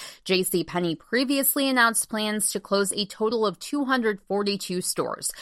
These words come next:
with one hundred thirty-six closures already announced. The seven additional stores closing in Michigan are located in Alma, Bay City, Big Rapids, Greenville, Mount Pleasant,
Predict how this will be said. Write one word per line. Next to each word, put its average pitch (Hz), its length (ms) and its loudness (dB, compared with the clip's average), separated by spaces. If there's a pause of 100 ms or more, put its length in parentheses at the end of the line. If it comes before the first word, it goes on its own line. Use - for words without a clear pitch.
(160)
with 185 180 4
one 208 220 2
hundred 254 460 0
thirty-six 226 640 0
closures 196 640 0 (100)
already 240 420 4
announced. 202 600 0 (320)
The 185 100 2
seven 233 380 4
additional 180 560 2
stores 202 440 2
closing 202 400 4
in 175 140 2
Michigan 214 460 2
are 214 200 6
located 220 640 2
in 185 300 -2
Alma, 247 460 6 (260)
Bay 208 180 2
City, 202 540 2 (180)
Big 170 240 2
Rapids, 202 600 6 (120)
Greenville, 247 760 2
Mount 185 300 4
Pleasant, 175 460 4